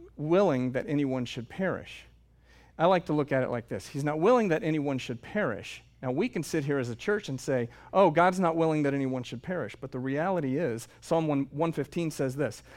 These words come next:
"The heavens belong to our God. They are his alone, but he has given the earth, he's given us the earth and put us in charge." What? What does that have to do with all of this?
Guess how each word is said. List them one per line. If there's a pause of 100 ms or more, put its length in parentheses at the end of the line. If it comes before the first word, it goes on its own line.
(240)
"The
heavens
belong
to
our
God. (960)
They
are
his
alone, (400)
but
he
has
given
the
earth, (880)
he's
given
us
the
earth
and
put
us
in
charge." (1700)
What? (1500)
What
does
that
have
to
do
with
all
of
this?